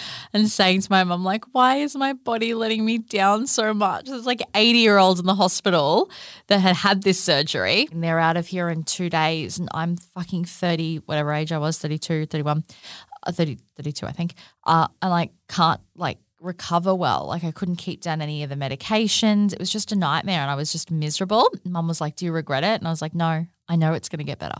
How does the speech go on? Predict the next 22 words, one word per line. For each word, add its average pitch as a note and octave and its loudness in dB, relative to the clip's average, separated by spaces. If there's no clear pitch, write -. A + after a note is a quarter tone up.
<laughs> - -6
I F3+ 0
don't G#3 0
regret G3+ 0
it. F#3 0
I E3+ -4
know D#3+ -2
it E3 -6
has D#3 -6
to D#3 -10
get D3+ -6
better. C3+ -6
But F3+ -2
it F#3 2
was F#3+ 2
the F#3+ 4
hardest F#3 4
thing C#3+ 0
for D#3 -2
me. F#2 0
It F3 -4
was F3+ 0